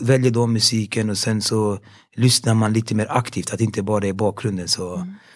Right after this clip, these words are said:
Speaker 1: så kan, eh, man fråga, "Ah, vad sa de där? Jag hörde
Speaker 2: Mm.
Speaker 1: inte", eller något sånt där. Och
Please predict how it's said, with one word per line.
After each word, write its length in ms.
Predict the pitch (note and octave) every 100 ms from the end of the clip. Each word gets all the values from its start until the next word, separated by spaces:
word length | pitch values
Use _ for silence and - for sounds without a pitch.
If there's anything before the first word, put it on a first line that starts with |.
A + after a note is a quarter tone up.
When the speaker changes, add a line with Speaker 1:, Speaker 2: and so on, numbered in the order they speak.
| - - -
Speaker 1:
så 180 | - G#2+
kan, 380 | B2 A#2+ A2+ G#2+
eh, 300 | G#2 G2+ G2+
man 640 | G#2 G2 G#2 G#2+ G2+ F#2
fråga, 280 | - A#2+ B2+
"Ah, 40 |
vad 140 | C3
sa 160 | - B2
de 120 | B2
där? 140 | C3 A2+
Jag 140 | A2+
hörde 220 | B2 G#2 F#2+
Speaker 2:
Mm. 80 | G2+
Speaker 1:
inte", 120 | F2+
eller 80 | F2
något 80 | E2
sånt 140 | F2
där. 280 | F2+ F2 F2
Och 260 | G#2 A2